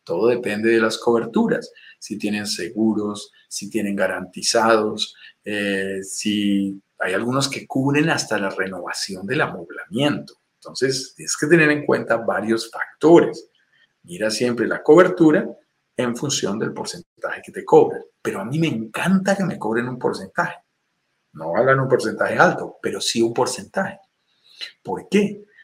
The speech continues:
Porque eso significa que si nuestros departamentos, nuestras propiedades están vacías,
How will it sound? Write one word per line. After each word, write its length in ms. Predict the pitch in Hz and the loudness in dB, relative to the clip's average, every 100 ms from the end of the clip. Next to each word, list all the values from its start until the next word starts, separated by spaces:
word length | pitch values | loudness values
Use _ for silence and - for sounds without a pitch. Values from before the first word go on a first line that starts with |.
| _ | _
Porque 240 | 110 - | -6 -2
eso 160 | 104 160 | 0 2
significa 640 | 170 160 117 160 - - - | 2 2 0 -2 -2 -6 -6
que 140 | 95 | -6
si 240 | - 104 | -4 -2
nuestros 420 | 98 95 - 101 98 | -2 -4 -4 -4 -4
departamentos, 760 | 98 95 104 110 185 165 101 | -2 0 0 2 2 2 -2
nuestras 280 | 98 - 95 | -6 -8 -10
propiedades 460 | - - 226 139 - | -8 2 4 4 -2
están 320 | - - 117 | -6 -6 0
vacías, 760 | 160 156 214 156 220 - - | 0 2 6 6 4 -2 -16